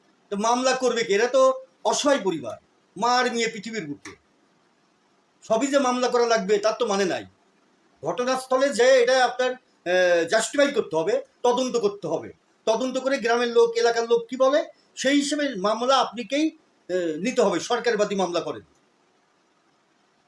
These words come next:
মামলা কি যায় করতে হবে, তার কোনো মানে আছে? একটা অসহায় লোকের পাশে তো পুলিশ দাঁড়াবে। আপনারা ঘটনাস্থলে যান, সবাই কি যে মামলা করতে পারে সেই সাহস, সেই অর্থ, সেই টাকা, সেই ব্রেন সবার কি থাকে?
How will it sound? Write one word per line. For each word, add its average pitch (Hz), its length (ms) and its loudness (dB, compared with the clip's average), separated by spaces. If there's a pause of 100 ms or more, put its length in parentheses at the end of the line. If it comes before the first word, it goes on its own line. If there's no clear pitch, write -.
(200)
মামলা 226 400 2
কি 247 240 -6
যায় 214 260 2
করতে 233 280 0
হবে, 233 120 2
তার 214 160 -2
কোনো 233 120 -8
মানে 214 200 0
আছে? 196 380 -6 (460)
একটা 180 180 -2
অসহায় 233 300 2
লোকের 247 240 0
পাশে 233 220 -2
তো 247 260 -2 (200)
পুলিশ 269 240 0
দাঁড়াবে। 185 280 2
আপনারা 233 360 0
ঘটনাস্থলে 254 540 -4
যান, 269 300 -2 (2000)
সবাই 254 200 0
কি 262 120 -8
যে 233 180 6
মামলা 226 260 0
করতে 233 220 -2
পারে 233 200 0
সেই 220 200 -6
সাহস, 233 480 0 (440)
সেই 226 180 -2
অর্থ, 220 320 0
সেই 233 240 0
টাকা, 233 340 0
সেই 226 240 -4 (360)
ব্রেন 233 320 2 (200)
সবার 233 280 -2
কি 233 100 -12
থাকে? - 400 -6